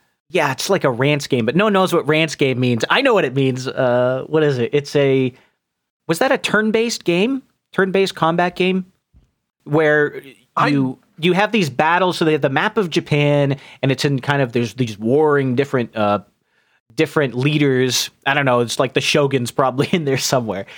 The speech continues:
Speaker 1: You know, it, you bu-, building up your army and trying to invade the next nation over, and you're trying to conquer the whole island and unite Japan. And, uh, and so they had a bunch of historical figures, including historical figures who had nothing to do with Japan, if I remember right.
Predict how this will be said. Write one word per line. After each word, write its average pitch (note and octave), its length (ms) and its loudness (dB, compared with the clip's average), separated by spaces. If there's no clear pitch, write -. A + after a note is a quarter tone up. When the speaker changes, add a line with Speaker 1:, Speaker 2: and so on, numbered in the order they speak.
Speaker 1:
You A#2 80 0
know, G#2 200 -2
it, A2+ 180 -6
you D3 140 0
bu-, D3 260 0
building F3+ 380 0
up D#3+ 140 -2
your D3 140 4
army D#3 320 2
and C#3 100 0
trying D#3 160 0
to D3+ 100 2
invade C#3 400 0
the C3 80 0
next C#3 260 -2
nation C3+ 360 0
over, A#2+ 500 0
and A#2 200 -4
you're D3 140 0
trying D3+ 200 -2
to - 60 -4
conquer C3 340 0
the A#2+ 100 2
whole B2 180 0
island G#2 360 -2
and G2+ 140 -16
unite G3+ 340 0
Japan. B2 480 0
And, G2 160 -12
uh, G#2 340 -2
and D#3+ 140 -2
so F#3 80 0
they D#3+ 100 2
had F3 140 0
a D#3+ 40 2
bunch F3 220 -2
of D3 80 0
historical E3+ 580 0
figures, D3+ 380 0
including F4 360 0
historical B3+ 500 0
figures F3+ 280 -2
who D#3 60 2
had C#3+ 160 0
nothing F3 360 0
to D3+ 80 -2
do D3+ 180 2
with C#3+ 140 -2
Japan, C3 400 0
if A#2 100 -2
I B2 60 2
remember A#2+ 380 0
right. G#2 220 -6